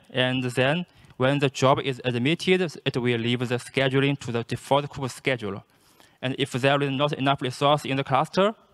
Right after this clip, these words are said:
the cluster auto scaler will, uh, take place. Yeah.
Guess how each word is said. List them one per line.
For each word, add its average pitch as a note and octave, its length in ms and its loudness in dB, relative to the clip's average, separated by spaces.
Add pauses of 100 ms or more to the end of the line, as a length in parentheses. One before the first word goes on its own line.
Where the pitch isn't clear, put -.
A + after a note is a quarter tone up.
(120)
the A#2+ 80 -4
cluster C3+ 340 -2
auto C#3+ 280 0
scaler F#3 380 2
will, B2 240 0 (220)
uh, A2+ 180 0
take B2+ 200 0
place. - 280 -4 (300)
Yeah. B2 220 -2